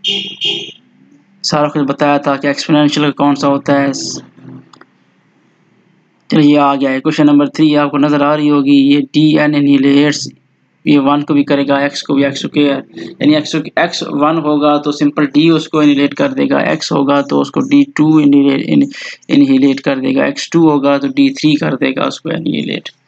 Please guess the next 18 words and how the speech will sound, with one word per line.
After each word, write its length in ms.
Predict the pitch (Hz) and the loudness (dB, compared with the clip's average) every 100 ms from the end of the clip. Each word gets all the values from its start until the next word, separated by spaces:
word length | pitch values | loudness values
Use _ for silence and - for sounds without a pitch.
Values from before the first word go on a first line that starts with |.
| _ _ _ _ _ _ _ _ _ _ _ _ _ - | _ _ _ _ _ _ _ _ _ _ _ _ _ -10
तो 80 | - | -4
annihilator 520 | 175 170 160 156 160 185 | 2 4 4 2 0 0
ज़्यादा 360 | 147 143 147 | 0 -2 -2
भी 120 | 143 135 | -2 -2
होते 240 | 120 113 | -2 -4
हैं, 180 | 113 - _ _ _ _ _ _ _ - | -6 -6 _ _ _ _ _ _ _ -4
मतलब 120 | 165 170 | -2 0
अगर 200 | 165 151 | 0 -2
X 280 | 175 - | -4 -6
को 260 | - 175 165 147 139 | -2 0 2 0 0
डी 180 | 160 175 | 0 2
स्क्वायर 360 | 175 - 180 151 | -2 -2 -2 0
कर 200 | 156 151 | -2 0
रहा 100 | 147 | 0
है 80 | 147 | 0
तो 200 | 147 147 | 0 2
obviously 340 | 156 151 151 | 0 0 0
D 160 | 139 | 2